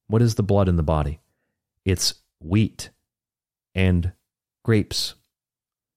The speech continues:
It's the sun and water, fire and water. It's the soil, earth. It's the air, wind that blows the seeds.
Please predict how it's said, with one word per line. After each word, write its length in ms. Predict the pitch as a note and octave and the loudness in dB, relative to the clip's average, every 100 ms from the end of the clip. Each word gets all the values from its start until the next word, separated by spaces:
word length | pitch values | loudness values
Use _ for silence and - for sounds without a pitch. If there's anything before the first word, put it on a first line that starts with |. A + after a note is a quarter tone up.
| _ _ _ _ | _ _ _ _
It's 220 | F2+ - | -4 -2
the 120 | - | -2
sun 600 | F#2 - A2+ G#2+ D#2 E2 _ _ _ _ _ - | 0 2 4 4 0 -4 _ _ _ _ _ -2
and 200 | F2 E2 | 0 2
water, 580 | F#2 G#2 - F2 D#2+ _ _ _ _ _ _ _ | 2 2 0 -4 -4 _ _ _ _ _ _ _
fire 540 | - - G2+ A2 F2+ | -6 -2 2 2 2
and 200 | E2 E2 | 0 0
water. 520 | D#2+ F#2 G#2+ - F2 _ _ _ _ _ _ | 2 2 0 -2 -6 _ _ _ _ _ _
It's 200 | F#2 - | -4 -2
the 100 | - | -2
soil, 720 | F2 - A2 A2+ G#2 D2+ E2+ _ _ G2 | 0 0 2 4 2 0 -6 _ _ 0
earth. 500 | G#2 E2 - - _ _ | 2 2 -4 -20 _ _
It's 180 | F#2 - | -12 -4
the 180 | F#2+ - | -4 -2
air, 520 | F#2 G2+ G2 F2 E2 - _ | 0 2 4 2 -2 -8 _
wind 520 | F2 F2 F#2 E2+ C#2+ - | -2 2 4 2 -2 -4
that 180 | D#2+ - | -2 2
blows 380 | E2+ G2 F2+ | 2 4 2
the 100 | - | -2
seeds. 580 | E2+ - G2+ E2+ - - | -4 0 2 0 -4 -16